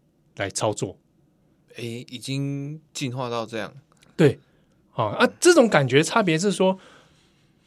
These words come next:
Speaker 1: 这个机器人跟一个人类的之间的距离开始越来越近啊。本来是我远端来操-，遥控啊，哦，然后到我人要去进到这个机器人的内部里面，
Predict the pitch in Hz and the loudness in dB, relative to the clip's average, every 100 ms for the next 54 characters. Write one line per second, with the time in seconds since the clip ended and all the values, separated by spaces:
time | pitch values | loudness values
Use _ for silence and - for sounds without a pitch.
0 | _ _ - 330 233 - 196 240 170 110 | _ _ 4 8 8 6 2 4 4 2
1 | 101 127 _ - 220 247 - _ _ 196 | -2 -14 _ 2 4 4 0 _ _ -2
2 | 190 160 143 135 117 185 190 120 107 147 | 4 4 6 4 4 6 6 6 -2 -2
3 | 151 117 - 151 113 95 - 143 113 - | -2 -2 -2 -2 -2 -6 -4 -4 -4 -2
4 | 143 98 104 98 104 82 _ _ - - | 0 0 -6 -8 -12 -14 _ _ -10 -2
5 | 139 196 233 208 165 127 127 107 98 127 | 0 2 2 4 2 0 -4 -4 -4 -4
6 | 110 98 - 107 113 110 156 117 87 _ | -4 -10 -12 -8 -4 -2 -2 -4 -8 _
7 | _ _ _ 104 80 - 135 123 165 220 | _ _ _ -10 -10 -10 -6 -2 2 6
8 | 170 127 131 120 127 139 208 214 - 190 | 6 6 2 4 4 6 8 6 6 -2
9 | - 233 185 202 180 185 160 - 180 180 | 2 2 4 4 4 2 0 0 -2 0
10 | 120 131 165 180 127 175 107 82 95 101 | 0 0 2 2 0 -2 -4 -8 -10 -10